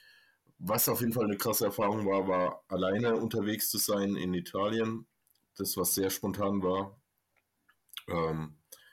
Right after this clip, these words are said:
da wurde mir kurz vorher gesagt, also eigentlich am Vortag, bevor ich abreisen wollte, dass mein, hat mein Chef mich angerufen und gesagt so, "Ey, ja komm, du kannst noch eine Woche Urlaub haben." Und da war ich grad mit Freunden unterwegs in Italien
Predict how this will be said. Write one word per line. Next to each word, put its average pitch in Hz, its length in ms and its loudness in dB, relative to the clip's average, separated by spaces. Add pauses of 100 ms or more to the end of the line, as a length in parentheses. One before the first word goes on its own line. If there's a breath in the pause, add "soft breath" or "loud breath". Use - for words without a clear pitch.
(120)
da 92 100 0
wurde 98 260 2
mir 92 340 2 (100)
kurz - 280 0
vorher 98 320 0
gesagt, 85 640 -2 (100)
also 87 260 -2
eigentlich 92 580 -2
am 80 400 -8
Vortag, - 580 -2
bevor - 200 -4
ich 87 120 -2
abreisen 87 480 0
wollte, 92 320 0
dass 90 200 -2
mein, 87 260 -4
hat 90 160 -10
mein 87 140 -4
Chef 98 200 -4
mich 98 140 -4
angerufen 90 320 -4
und 92 60 -2
gesagt 82 240 -4
so, 82 280 -6
"Ey, 90 260 0 (460 loud breath)
ja 98 140 0
komm, 117 200 0
du 110 80 0
kannst 98 220 -2
noch 95 80 0
eine 82 100 0
Woche 80 180 -4
Urlaub 117 380 0
haben." 113 300 0 (920 loud breath)
Und 92 320 0
da 90 80 2
war 90 100 4
ich - 120 -6
grad 95 140 -2
mit 90 120 -4
Freunden 113 280 0
unterwegs 95 400 0
in 90 120 0
Italien 101 640 -2